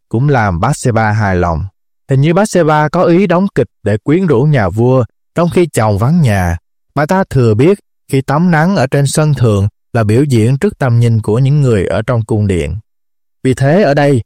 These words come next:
chúng ta có hai người phụ nữ. Một người có tâm trạng không vui, còn người kia thì thất bại trong hôn nhân. Bathsheba và nhà vua đều có được thứ mình muốn, ngoại trừ một việc mà kết thúc câu chuyện ghi. Nhưng điều David đã làm đó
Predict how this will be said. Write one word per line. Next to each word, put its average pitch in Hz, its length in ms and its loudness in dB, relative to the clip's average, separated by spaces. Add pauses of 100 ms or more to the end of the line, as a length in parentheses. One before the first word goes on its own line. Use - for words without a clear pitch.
(200)
chúng 185 160 0
ta 160 100 2
có 170 100 -2
hai 139 260 0
người 104 180 0
phụ 92 220 -4
nữ. 95 380 0 (540)
Một 135 100 0
người 139 180 2
có 147 120 -2
tâm 170 220 0
trạng 104 240 -2
không 131 240 0
vui, 127 360 2 (240)
còn 104 200 0
người 101 220 0
kia 139 320 2 (200)
thì 92 80 -4
thất 151 240 -4
bại 90 260 -2
trong 104 200 -2
hôn 104 220 0
nhân. 101 240 0 (640)
Bathsheba 160 580 0
và 123 220 0
nhà 110 220 2
vua 131 320 2
đều 104 240 0
có 127 140 -2
được 117 220 -2
thứ 139 180 0
mình 113 180 0
muốn, 117 360 0 (480)
ngoại 117 180 0
trừ 127 180 2
một 113 260 2
việc 110 200 0 (140)
mà 104 120 -4
kết 165 220 -4
thúc 175 180 0
câu 123 180 0
chuyện 92 340 -2
ghi. 104 280 0 (500)
Nhưng 190 160 2
điều 143 180 4
David 156 300 2
đã 113 240 0
làm 107 320 0
đó 127 400 0